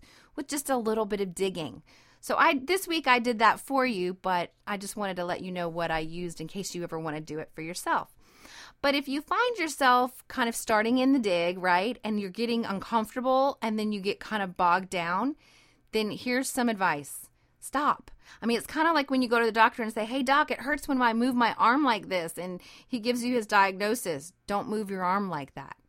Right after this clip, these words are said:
You know, I know I'm not talking about uncomfortable because the Holy Spirit is putting his finger on a sore spot, you know, like,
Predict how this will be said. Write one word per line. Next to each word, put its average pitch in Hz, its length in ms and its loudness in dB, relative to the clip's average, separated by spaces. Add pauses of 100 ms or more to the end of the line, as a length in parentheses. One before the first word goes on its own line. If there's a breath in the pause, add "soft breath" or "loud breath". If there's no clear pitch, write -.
(360 soft breath)
You 240 80 0
know, 247 60 6
I 233 100 8
know 311 140 8
I'm 403 120 8
not 403 200 2
talking 285 280 2
about 220 360 4
uncomfortable 214 1080 0 (320 soft breath)
because 208 380 -6
the 202 100 -6
Holy 214 260 0
Spirit 196 540 -2
is 196 140 -8
putting 196 300 -6
his 190 220 -8
finger 185 360 -4
on 180 160 -4
a 175 60 -6
sore 185 360 -6
spot, 131 420 -8 (500 soft breath)
you 180 100 -12
know, 165 240 -4
like, 160 340 -8